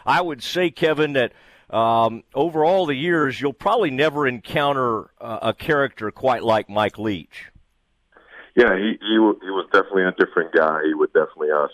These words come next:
Speaker 2: say whatever came to his mind. Um, <laughs> good guy, um, but, you know, he was just, he was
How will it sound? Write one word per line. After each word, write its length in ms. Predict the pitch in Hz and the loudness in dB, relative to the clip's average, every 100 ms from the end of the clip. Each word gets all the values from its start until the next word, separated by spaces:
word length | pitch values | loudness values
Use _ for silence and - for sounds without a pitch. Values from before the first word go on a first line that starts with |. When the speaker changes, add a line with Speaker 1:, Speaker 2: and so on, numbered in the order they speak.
| - | -2
Speaker 2:
say 140 | 80 | -2
whatever 320 | 73 76 78 | 2 2 0
came 240 | 78 78 76 | -2 -4 -4
to 140 | - | -4
his 140 | 71 _ | -12 _
mind. 340 | 73 76 73 73 - | -2 0 -2 -6 -6
Um, 400 | 69 67 67 67 - | -2 0 -2 -6 -18
<laughs> 140 | _ - | _ 2
good 200 | 110 - | 2 2
guy, 300 | 98 104 123 - _ _ - - | 2 2 -4 -12 _ _ -14 -8
um, 480 | 85 80 78 76 76 | -2 0 0 -2 -2
but, 300 | 85 78 - _ - | 0 0 -4 _ -8
you 80 | |
know, 160 | 80 76 | -2 -2
he 100 | 85 | -2
was 200 | 82 78 - | -2 -4 0
just, 220 | 80 73 - - _ - | 0 0 -4 -20 _ -18
he 100 | - 85 | -10 -8
was 160 | 82 | -2